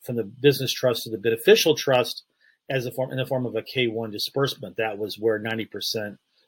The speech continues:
of the income, of the, uh, net income is going to the beneficial trust. That's considered a K one disbursement, and that is also considered a, um, that, that, that payment is, is not considered a taxable event,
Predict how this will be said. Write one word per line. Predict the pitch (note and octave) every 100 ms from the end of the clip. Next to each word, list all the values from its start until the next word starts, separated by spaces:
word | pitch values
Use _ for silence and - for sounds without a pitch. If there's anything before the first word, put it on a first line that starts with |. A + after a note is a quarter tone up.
| -
of | A#2 G#2+ G#2
the | G#2+ G#2 _ _ -
income, | C3+ C3 A#2+ G#2+ A2 -
of | A2+ A2+
the, | A2 G#2+ G#2
uh, |
net | A2 C3+
income | B2 A2 A2+ G#2+
is | G2+
going | A2 A2
to | G#2 G#2+
the |
beneficial | G2 A2 G2+ G#2 - F#2
trust. | - A2 G#2 - - -
That's | - A2
considered | B2 A#2 A#2+
a | G#2
K | - C3
one | A#2 A2
disbursement, | G2+ - - E3 - C#3+ C#3 - - -
and | A#2
that | B2 A#2+
is | A2 -
also | B2 A#2+ - A#2+ A2 G#2+ - _ -
considered | B2 A2 A#2 G#2 G2+ F#2+ - _ _ _ _ A2+
a, | A2 G#2+ G#2 -
um, | A2 G2+ G2 F#2+ F#2 G2 _ _ - -
that, | B2+ A#2+
that, | B2 A#2
that | B2+ A#2+ -
payment | C3+ A#2+ A#2
is, | G#2+ - -
is | A2+ G#2 - -
not | A#2+ A2+
considered | A2+ A2 G#2+ G#2
a |
taxable | G#2+ - G2+
event, | G2+ C3 B2+